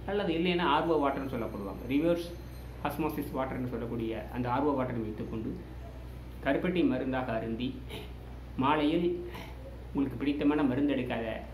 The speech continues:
வேக வைத்த கீரை அல்லது காய்கறிகளை மலச்சிக்கல் நீங்குவதற்கு வலி நிவாரணியாகவும்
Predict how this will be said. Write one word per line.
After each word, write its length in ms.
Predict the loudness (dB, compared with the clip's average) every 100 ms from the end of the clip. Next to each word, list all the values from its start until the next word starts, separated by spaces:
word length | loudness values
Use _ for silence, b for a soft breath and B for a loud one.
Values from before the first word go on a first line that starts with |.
| -12 -12 -10 0
வேக 220 | 2 2
வைத்த 220 | 0 0
கீரை 300 | 0 2 4
அல்லது 220 | 2 2 0
காய்கறிகளை 520 | 0 0 -2 -2 -4 -6 -8 -12 -12 -12 -2
மலச்சிக்கல் 440 | 2 2 2 2 2
நீங்குவதற்கு 640 | 2 2 0 -2 -6 -6 -6 -10 -12 -4
வலி 280 | 2 6 6
நிவாரணியாகவும் 680 | 6 2 2 0 0 0